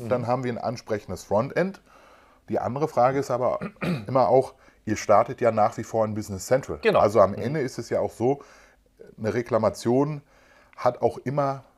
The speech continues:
Speaker 2: eine Aktivität zur Folge innerhalb von Business Central.
Speaker 1: Mhm.
Speaker 2: Ja? Und da ist letztendlich auch der Startpunkt, ähm, wo wir einfach mal den, den Use Case durchgehen.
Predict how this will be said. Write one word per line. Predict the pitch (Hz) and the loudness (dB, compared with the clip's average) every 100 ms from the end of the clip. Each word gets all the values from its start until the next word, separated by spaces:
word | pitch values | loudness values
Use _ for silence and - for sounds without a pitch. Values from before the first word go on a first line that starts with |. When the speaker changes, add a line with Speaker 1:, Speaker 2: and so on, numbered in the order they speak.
| - | -12
Speaker 2:
eine | 104 101 | -6 -4
Aktivität | 110 - 104 98 - 123 | -4 -8 -8 -8 -8 -8
zur | - | -8
Folge | 107 113 113 | -6 -6 -6
innerhalb | - 113 104 107 | -6 -4 -2 -4
von | - 95 | -6 -6
Business | 104 98 92 | -6 -6 -6
Central. | 110 107 - - | -6 -6 -8 -12
Speaker 1:
Mhm. | 104 101 - | -14 -14 -10
Speaker 2:
Ja? | 82 117 - - - - | -6 -6 -8 -20 -20 -12
Und | 98 87 | -6 4
da | 101 | 6
ist | 143 | 6
letztendlich | 120 117 110 117 107 | 2 -2 -6 -6 -4
auch | 104 | -4
der | 95 - | -4 -4
Startpunkt, | 95 101 - 151 156 - - - - - - | 4 4 2 -8 -8 -12 -20 -20 -20 -10 4
ähm, | 113 113 98 | 4 4 0
wo | 113 | 2
wir | 101 | 4
einfach | 92 110 113 | 2 0 -2
mal | 113 107 110 | 4 4 4
den, | 110 107 101 | -2 -4 -2
den | 107 98 | -4 -4
Use | 117 147 | -4 -4
Case | 127 107 | -4 -4
durchgehen. | - 156 180 - 127 170 | 0 0 0 -2 -2 -2